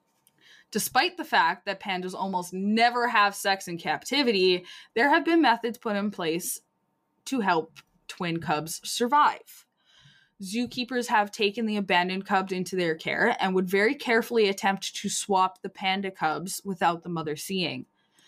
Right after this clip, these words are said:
This was done not only to keep both the cubs alive, but to give each cub a chance to bond and feed with their mother, something that would not naturally happen in the wild.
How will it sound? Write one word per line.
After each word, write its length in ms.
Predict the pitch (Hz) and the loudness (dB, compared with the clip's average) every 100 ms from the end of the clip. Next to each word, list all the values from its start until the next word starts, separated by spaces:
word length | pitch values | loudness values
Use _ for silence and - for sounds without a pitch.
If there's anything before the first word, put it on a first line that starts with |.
| _ - _ | _ -20 _
This 180 | 220 214 | -2 0
was 140 | 226 208 | -2 0
done 200 | 208 208 | 0 4
not 200 | 202 208 | 2 2
only 220 | 214 208 | -2 -6
to 120 | - | -6
keep 260 | - 208 190 | -6 -6 2
both 220 | 190 - | 2 2
the 60 | |
cubs 240 | - 190 175 | -6 -6 -4
alive, 560 | 175 240 220 190 190 - _ _ _ _ | 2 4 4 2 -2 -10 _ _ _ _
but 160 | 208 202 | -4 -4
to 100 | 233 | -6
give 280 | 190 240 240 | -2 -2 -2
each 280 | 240 262 - | -4 -6 -4
cub 200 | 247 214 | -2 -2
a 60 | 202 | -2
chance 320 | - 190 180 | -4 -4 -4
to 100 | 185 | -8
bond 460 | 170 190 190 185 | -4 2 4 2
and 220 | 196 190 170 | -2 -6 -8
feed 440 | - 165 160 160 | -6 -4 -4 -4
with 300 | 190 202 - | -2 -2 -4
their 160 | - 156 | -6 -2
mother, 460 | 151 156 - 135 - _ _ - - - | 0 0 -2 -8 -10 _ _ -20 -20 -12
something 420 | - 220 220 254 | -2 -2 0 2
that 160 | 233 - | 2 2
would 180 | 202 214 | 0 2
not 240 | 208 208 | 2 2
naturally 480 | 185 175 170 175 165 | 0 0 -2 -4 -2
happen 360 | 151 151 - | 0 0 0
in 80 | 143 | -8
the 80 | 135 | -2
wild. 540 | 160 156 139 64 - | 2 2 2 -4 -10